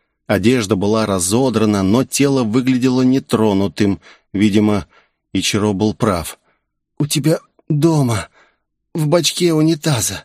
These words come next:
металлическая, металлическая коробочка. Принеси её, пожалуйста».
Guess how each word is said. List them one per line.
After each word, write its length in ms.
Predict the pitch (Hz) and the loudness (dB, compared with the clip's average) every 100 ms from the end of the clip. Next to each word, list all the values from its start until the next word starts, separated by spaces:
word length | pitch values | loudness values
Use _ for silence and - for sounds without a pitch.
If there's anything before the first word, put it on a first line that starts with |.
| _ - _ - | _ -20 _ -2
металлическая, 1040 | 165 180 170 160 - 117 - - 143 - - | 0 2 2 2 0 -2 -2 -2 -4 -4 -6
металлическая 2000 | 185 180 _ _ - 202 202 _ _ _ _ - 185 170 143 147 - - 165 151 _ _ | -4 -4 _ _ -2 -2 -4 _ _ _ _ -6 0 2 2 0 -2 -2 -4 -4 _ _
коробочка. 800 | - 165 160 135 113 - - 127 - - _ - | -2 0 2 0 -2 -4 -4 -6 -6 -20 _ -4
Принеси 500 | 165 185 180 151 185 | 0 2 2 0 0
её, 360 | 165 156 156 | 2 2 0
пожалуйста». 800 | - 160 151 156 131 - - 107 | 0 -2 0 -2 -2 -4 -6 -10